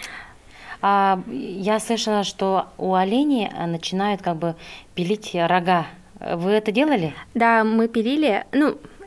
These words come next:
Speaker 2: я смотрела, а другие <laughs> пилили. Они это делают для того, чтобы, а, они начинают толкаться с, с друг с другом, и когда олень, а, своей рогой,
Speaker 1: Своими
Speaker 2: своим, э,
Speaker 1: рогами,
Speaker 2: своими
Speaker 1: ага.
Speaker 2: рогами,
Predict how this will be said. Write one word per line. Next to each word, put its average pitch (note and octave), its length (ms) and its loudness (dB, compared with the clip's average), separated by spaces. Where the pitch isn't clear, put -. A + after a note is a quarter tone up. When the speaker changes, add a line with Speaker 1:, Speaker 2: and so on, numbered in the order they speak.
Speaker 2:
я A3 160 0
смотрела, A#3+ 520 4
а G3 40 4
другие G#3+ 400 2
<laughs> C4 60 -8
пилили. B3 400 6
Они A#3+ 260 2
это D4+ 180 0
делают C4 300 2
для G#3+ 120 2
того, A3 280 0
чтобы, G#3+ 360 -2
а, G3+ 420 2
они A#3 280 4
начинают B3+ 580 2
толкаться A#3 600 2
с, G#3+ 360 -2
с - 20 -10
друг G#3+ 240 -2
с - 40 -16
другом, B3 340 2
и A3 100 -2
когда G#3+ 300 2
олень, A#3 420 4
а, A#3 120 0
своей G#3+ 540 2
рогой, A3 380 2
Speaker 1:
Своими - 80 -6
Speaker 2:
своим, F3 320 4
э, - 60 6
Speaker 1:
рогами, E3 380 4
Speaker 2:
своими A3 320 4
Speaker 1:
ага. - 20 4
Speaker 2:
рогами, G#3 480 4